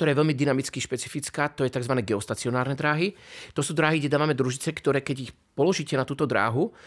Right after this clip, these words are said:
ona má tú istú, tá dráha má rovnakú dobu okolo Zeme, ako je vlastná rotácia Zeme. To znamená, že tá družica je stále nad tým istým bodom. A to je veľmi výhodné napríklad pri meteorologických družiciach, ale aj komunikačných. Vy vlastne túto družici-, tieto družice sú vlastne najväčšie, najmasívnejšie.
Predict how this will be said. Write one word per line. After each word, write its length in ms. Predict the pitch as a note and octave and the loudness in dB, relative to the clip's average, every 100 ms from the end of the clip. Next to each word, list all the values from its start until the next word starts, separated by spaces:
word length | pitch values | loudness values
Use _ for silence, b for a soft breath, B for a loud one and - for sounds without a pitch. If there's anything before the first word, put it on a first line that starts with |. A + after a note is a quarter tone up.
| B B | B B
ona 160 | E3 | 4
má 160 | E3+ D3+ | 4 2
tú 240 | - F#3+ | 2 -2
istú, 640 | E3 D3+ - E3+ D3+ C#3+ - _ - | 0 -4 -4 2 4 4 2 _ -10
tá 80 | B2+ | -4
dráha 320 | B2 D3 E3 | 0 2 2
má 80 | C#3+ | 2
rovnakú 400 | C#3+ E3 - D3 | 2 0 -2 0
dobu 400 | C#3+ D3 C3 - b | 2 2 0 -2 b
okolo 380 | - C3 F3 E3+ | -2 4 4 4
Zeme, 240 | B2+ B2+ C#3+ | 4 2 2
ako 260 | C3 D3 | 0 2
je 80 | B2+ | 2
vlastná 220 | B2 D3+ | 2 0
rotácia 440 | A#2+ A2+ A2 A#2+ A#2+ | 0 0 -4 -2 0
Zeme. 280 | B2 D3+ G3+ B B B | 0 -2 -4 B B B
To 80 | D3 | 2
znamená, 280 | D#3 E3+ F3 | 4 4 2
že 120 | D#3 | 0
tá 40 | C3+ | -2
družica 280 | C#3 D3 | -2 0
je 100 | D3 | -2
stále 220 | - C#3 C3 | 2 2 2
nad 80 | |
tým 160 | C3 B2+ | 0 -4
istým 160 | - A#2+ | -2 -2
bodom. 320 | A#2 F2+ F2 _ B B B | -2 -4 -8 _ B B B
A 80 | B2 | 0
to 140 | D3+ | 2
je 80 | C3+ | 4
veľmi 480 | D#3 E3+ F3 D#3+ C#3 | 6 6 4 4 0
výhodné 720 | A2+ C#3 E3 F3 C#3+ D3 C#3 | -2 2 4 4 2 4 4
napríklad 460 | C3 C#3+ C3+ C#3 - | 2 -2 -2 -4 -2
pri 240 | C#3 B2+ | -2 0
meteorologických 640 | A#2+ A#2+ B2+ A#2+ B2 - A#2+ | 0 -2 -2 -2 -4 -4 -4
družiciach, 420 | A2+ A#2+ A#2+ A2+ | -4 -4 -4 0
ale 160 | C3 | 0
aj 60 | C#3 | 0
komunikačných. 600 | D3 D#3+ A#2+ - G#2+ G#2 - B B B - | 0 0 -2 -4 -4 -6 -10 B B B -4
Vy 100 | B2 | -2
vlastne 240 | C3+ - | 0 -2
túto 160 | D3 D3 | -2 -2
družici-, 640 | C#3 C#3+ C#3+ - - D3+ | 0 -2 -4 -8 -10 -10
tieto 160 | C3+ E3+ | -4 0
družice 320 | D3+ D3 D3+ | 0 -2 -4
sú 100 | D3+ | -4
vlastne 300 | C3+ B2+ D3+ | -2 -2 0
najväčšie, 380 | A2 G#2+ A#2 A#2+ | 2 2 0 0
najmasívnejšie. 1000 | A#2 A#2 A2+ G#2+ A2+ B2 A2+ A2 - C#3 | 0 0 -2 -4 -4 -4 -2 -2 -2 -2